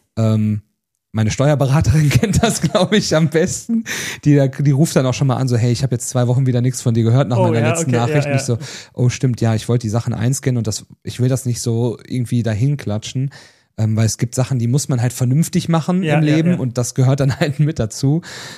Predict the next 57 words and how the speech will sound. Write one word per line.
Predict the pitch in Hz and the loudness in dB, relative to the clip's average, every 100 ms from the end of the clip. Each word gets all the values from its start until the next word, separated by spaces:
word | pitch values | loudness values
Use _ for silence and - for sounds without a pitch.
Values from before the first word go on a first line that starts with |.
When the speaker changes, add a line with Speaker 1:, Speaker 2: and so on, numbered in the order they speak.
| - - | -20 0
Speaker 1:
Und, | 110 110 104 - | 2 2 -2 -4
äh, | 98 | -6
das | 98 | -6
tut | - - | -6 -6
mir | |
dann | 117 | -4
immer | 110 113 | -2 -2
ein | |
bisschen | 107 - 98 | -2 -2 -2
leid, | 107 120 147 | -2 -2 -4
weil | 101 | -6
ich | 101 | -8
mir | 95 | -8
denke, | 98 104 98 - | -8 -8 -8 -8
also | - 101 | -8 -8
ich | - | -4
gehe | 123 | -2
so, | 110 104 - _ - | 0 -2 -4 _ -10
guck, | - - | -8 -6
dass | 95 | -10
ich | 92 | -10
spätestens | - 104 110 92 98 | -8 -8 -6 -10 -8
alle | 110 113 | -4 -6
vier | - 98 | -4 -6
Wochen | 104 120 117 | -6 -6 -6
bei | 98 95 | -6 -4
WhatsApp | 110 80 - | -6 -8 -12
zum | 101 | -10
Beispiel | 92 - | -10 -10
auf | 95 101 | -10 -12
ungelesene | - 131 104 104 101 95 | -8 -6 -4 -4 -4 -4
Nachrichten | 101 110 101 - 85 | -4 -6 -8 -10 -8
gehe | 90 101 135 - - - | -6 -4 -6 -12 -20 -16
und | - | -6
dann | 98 | -2
gehe | 101 | 0
ich | 107 | 0
die | - 101 | 0 -2
alle | 101 101 | 0 -2
durch. | 95 98 90 - - | 0 0 -2 -6 -8
Dann | 101 | -2
Speaker 2:
Ach, | 110 | 0
Speaker 1:
nehme | 117 | 0
ich | - | -2
mir | 110 | -2
wirklich | 113 | 0
Speaker 2:
das | 147 | -2
Speaker 1:
eine | 110 | -2
Stunde | - 113 | 0 0
Speaker 2:
gibt's | 110 - | -2 -2
Speaker 1:
Zeit. | 117 120 | 0 0
Speaker 2:
zum | |
Beispiel | 143 143 151 139 | 0 -2 -6 -4
bei | |
mir | 139 139 | -4 -6
gar | 139 135 | -8 -10
nicht. | 135 - | -10 -14